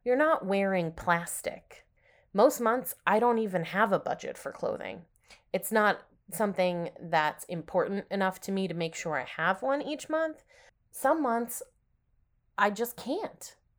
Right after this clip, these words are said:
And that's okay, because I'm able to find things that last.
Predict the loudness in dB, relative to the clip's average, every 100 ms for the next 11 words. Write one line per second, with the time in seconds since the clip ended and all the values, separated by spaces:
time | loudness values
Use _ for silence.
0 | _ _ _ _ _ _ _ -2 0 0
1 | 2 2 0 -2 -4 -4 -8 -16 _ _
2 | _ _ _ _ -6 -2 0 2 0 0
3 | -2 -2 -4 -6 -8 -4 -2 -2 -4 -6
4 | -6 -6 -6 -8 -4 -2 -2 -2 -8 -12
5 | -14